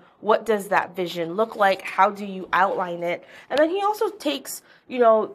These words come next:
the, the last few parts of the book, probably, I don't know, fifty pages, sixty pages, and he's like, "Here's how to handle the obstacles. Here's how to realize that, you know, starting today is better than waiting six more months or six years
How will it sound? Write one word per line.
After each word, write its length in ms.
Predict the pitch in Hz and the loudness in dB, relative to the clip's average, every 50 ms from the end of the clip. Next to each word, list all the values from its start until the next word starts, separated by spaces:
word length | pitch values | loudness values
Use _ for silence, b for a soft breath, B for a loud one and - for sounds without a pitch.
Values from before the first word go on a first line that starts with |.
| 190 190 | -8 -2
the, 180 | 214 208 202 | 2 2 2
the 160 | 196 196 208 | 2 0 -2
last 360 | 196 196 202 202 226 226 - - | 0 2 4 4 4 2 -2 -12
few 180 | - 226 220 | -12 -14 -10
parts 300 | 202 - 208 202 202 - | -2 -2 -2 -2 -2 -6
of 200 | - - 196 185 | -8 -8 -6 -6
the 100 | 185 190 | -6 -8
book, 280 | 180 180 175 170 170 - | -2 0 0 0 0 0
probably, 380 | - - 185 185 185 180 175 | -2 -2 -2 -2 -2 -4 -6
I 100 | - 180 | -8 -8
don't 100 | 180 170 | -8 -8
know, 100 | 160 160 | -8 -8
fifty 340 | 156 - - 175 175 - 190 | -8 -8 -10 -12 -10 -12 -16
pages, 500 | 175 - 180 170 170 170 180 175 165 165 | -14 -10 -8 -10 -8 -8 -8 -10 -10 -10
sixty 300 | - 185 - - - 185 | -12 -18 -18 -16 -18 -14
pages, 500 | 175 180 165 170 170 175 170 165 165 165 - B B B B B B | -10 -8 -8 -8 -6 -6 -6 -6 -6 -8 -14 B B B B B B
and 140 | - 220 | -6 -4
he's 220 | 233 254 254 240 - | -4 -4 -6 -4 0
like, 340 | 262 247 240 240 240 - B B B B B | 0 2 2 2 -2 -4 B B B B B
"Here's 220 | - 262 269 262 | -4 -4 -4 0
how 120 | 269 269 | 0 0
to 80 | 262 247 | 0 0
handle 260 | 220 240 226 220 214 | 0 -2 -2 -2 -2
the 120 | 208 - - | -4 -2 2
obstacles. 760 | 156 175 175 - - - 185 - - - - - - - - b b b b | 2 2 0 0 -10 -12 -12 -10 -8 -10 -10 -10 -14 -18 -20 b b b b
Here's 260 | - - 240 240 240 | -2 4 4 4 4
how 100 | 254 262 | 4 -2
to 100 | 254 240 | -2 -2
realize 640 | 220 208 220 226 214 220 214 196 202 196 190 202 196 | -4 -4 -6 -6 -4 -2 -2 -2 0 -2 -4 -6 -6
that, 340 | - 196 185 180 175 170 - _ _ _ _ _ _ _ _ _ | -4 -2 -2 -2 -2 -4 -6 _ _ _ _ _ _ _ _ _
you 120 | - 202 190 | -10 -6 -4
know, 240 | 190 180 180 180 | -2 -2 -2 -2
starting 540 | 185 - - - - 220 208 208 214 220 214 | -6 -8 -8 0 2 2 2 2 0 -2 -6
today 440 | 214 220 208 180 180 180 196 208 220 | -6 -6 -4 -2 -2 -2 -2 -2 -2
is 160 | 208 196 190 | -4 -6 -4
better 240 | - 185 170 180 190 | -2 -2 0 0 0
than 220 | 185 190 175 185 | -2 -4 -4 -4
waiting 340 | 175 170 180 196 190 180 175 | -6 -6 -6 -6 -8 -10 -12
six 260 | 175 - 202 196 - | -12 -12 -14 -14 -12
more 160 | - 190 185 185 | -12 -12 -10 -8
months 280 | 185 175 170 175 - | -8 -8 -8 -10 -14
or 60 | - | -18
six 300 | 190 - 196 185 - - | -14 -12 -12 -12 -12 -10
years 300 | 196 180 175 175 170 165 | -6 -4 -2 -4 -4 -6